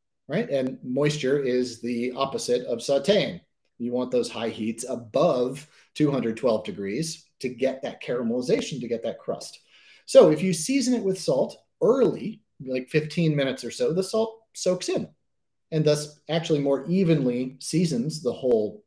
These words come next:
fish. You're not just eating salt on the outside to season what's inside. You're seasoning more evenly the whole thing,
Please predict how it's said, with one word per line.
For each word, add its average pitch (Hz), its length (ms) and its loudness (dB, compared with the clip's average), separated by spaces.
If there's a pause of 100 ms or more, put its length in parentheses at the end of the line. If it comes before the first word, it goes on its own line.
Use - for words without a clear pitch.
fish. 135 360 0
You're 120 160 -6
not 113 100 -6
just 117 220 -10
eating 131 440 -2 (260)
salt 131 280 4
on 120 80 4
the 113 120 2
outside 131 600 2 (140)
to 123 100 -4
season 120 420 0
what's 107 180 -4
inside. 110 480 -2 (720)
You're 170 160 2
seasoning 208 460 4
more 165 200 6
evenly 165 380 4
the 131 80 -2
whole 123 200 0
thing, 110 240 -8